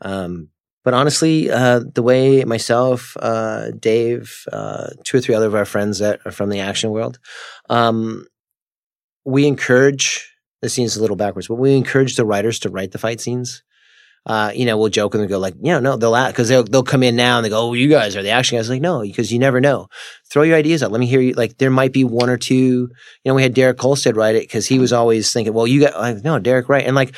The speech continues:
honestly, I would say about every, every fight sequence, there's something in there. There's a character beat. There's something to script that, if not left in the film, inspired us to do something tangent of that.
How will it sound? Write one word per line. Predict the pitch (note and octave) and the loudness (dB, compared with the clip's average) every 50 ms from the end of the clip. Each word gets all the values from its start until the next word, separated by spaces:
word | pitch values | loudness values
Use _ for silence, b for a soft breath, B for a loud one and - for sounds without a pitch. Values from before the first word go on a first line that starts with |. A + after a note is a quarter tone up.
| B B B B - | B B B B -2
honestly, | B2+ C#3+ D#3+ D#3 - - F#3 F#3 - | 0 2 2 2 2 4 4 4 4
I | - C3+ D3+ | 4 4 4
would | F3 F3+ E3+ | 4 2 2
say | - F#3+ F#3 | 4 4 4
about | F3+ E3+ E3+ E3 - - | 4 4 2 2 2 0
every, | C3+ C#3 C#3 D3+ D#3 D#3 D3+ D3 - - | 0 2 2 2 4 4 2 2 0 0
every | C3+ C#3 C3+ D3 C#3+ C3 | 0 0 2 0 -2 -2
fight | - B2+ B2 B2+ B2+ | -2 -4 -4 -4 -4
sequence, | - - C#3+ - - D#3+ E3 C#3 - | -2 -4 -2 0 0 -2 -2 0 2
there's | C#3+ C#3 C3 - | 2 4 4 4
something | - - C3+ B2+ B2 C3+ A#2+ | 2 2 0 0 0 0 0
in | B2 B2+ | 2 2
there. | C3 | 0
There's | B2+ - | 0 -2
a | - - | -4 -6
character | - - B2 A#2 A2+ A2+ - A#2 | -2 -2 0 0 0 0 -2 -2
beat. | - A#2+ A#2+ A#2 | 0 0 -2 -2
There's | - A2 G2 - | -4 -4 -4 -2
something | - B2+ A#2+ A#2 B2+ A#2 | -2 -2 -2 0 -2 -4
to | G#2 - | -4 -2
script | - - - - | -4 -4 0 2
that, | A#2 A2 - B B B B B B B B B _ _ | 0 0 0 B B B B B B B B B _ _
if | D3+ D3+ C#3+ - | 0 0 0 2
not | C#3 D3 D3+ C#3+ - | 2 2 2 2 2
left | C3+ C3+ C3 C3 C3+ C#3 | 0 0 0 0 -2 -4
in | C3 | -4
the | B2 | -4
film, | A2 - - B2 B2+ B2+ B2+ C3 A#2+ | -4 -4 -2 -2 0 0 -2 -2 -4
inspired | A#2 G#2+ - - A2+ A2+ A#2 A#2 A2+ | -6 -8 -4 -2 0 2 2 2 2
us | A2+ A2 - | 2 0 -2
to | - G2+ | -4 -6
do | F2+ - A2 A2 | -6 -4 -4 -2
something | G#2 - - - G#2+ G#2 - - A2+ A2 A2 A2+ G#2+ G#2+ G2+ F#2+ _ _ _ - - _ _ _ _ _ _ _ _ _ - - | -2 -2 0 0 -2 -4 -4 -4 -6 -4 -6 -6 -8 -10 -12 -14 _ _ _ -20 -20 _ _ _ _ _ _ _ _ _ -18 -10
tangent | - B2+ A#2+ A#2+ A#2+ - C3 B2+ | -6 -4 -2 0 0 0 0 0
of | C3 B2 | -2 -2
that. | B2+ C3+ C3+ C#3 - | -2 -2 -2 -2 -4